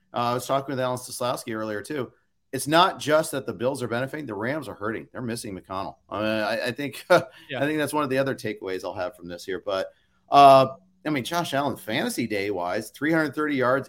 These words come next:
Speaker 1: eighty-four yards rushing. I mean, it's crazy. But the fumble six, just a killer play. I mean, that was just, that was a weird exchange at the snap. Not sure who
Speaker 2: Yeah.
Speaker 1: to blame on that one there. I'm,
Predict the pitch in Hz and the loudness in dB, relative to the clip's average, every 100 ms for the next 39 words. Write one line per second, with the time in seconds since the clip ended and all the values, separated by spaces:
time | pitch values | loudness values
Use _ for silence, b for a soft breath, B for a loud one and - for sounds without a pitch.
0 | - 123 160 180 165 156 147 135 135 98 | -6 -2 -2 -2 -4 -2 2 2 2 -2
1 | 104 117 143 147 139 - 98 104 104 98 | -4 -2 -6 -10 -12 -16 -10 -8 -8 -10
2 | _ - 120 - - 127 98 - _ - | _ -12 -12 -10 -4 -4 -4 -12 _ -4
3 | 143 139 175 165 117 - 104 - - - | -2 0 2 2 0 -4 -6 -8 -16 -4
4 | 175 165 123 90 - - 104 90 80 95 | 2 4 2 -6 -16 -10 -8 -8 -10 -8
5 | 92 104 123 170 180 - 151 143 139 151 | -8 -6 0 2 0 -4 -8 -6 -2 -2
6 | 156 147 143 151 147 135 117 - 123 127 | -2 -4 -2 -2 -4 -6 -12 -10 -8 -8
7 | 120 113 - 110 107 110 - b - 135 | -10 -14 -12 -8 -6 -6 -8 b -4 -2
8 | 131 135 139 117 120 117 110 107 104 104 | 0 -2 0 0 -2 -2 -2 -4 -4 -6
9 | 107 104 104 104 | -4 -2 -2 -6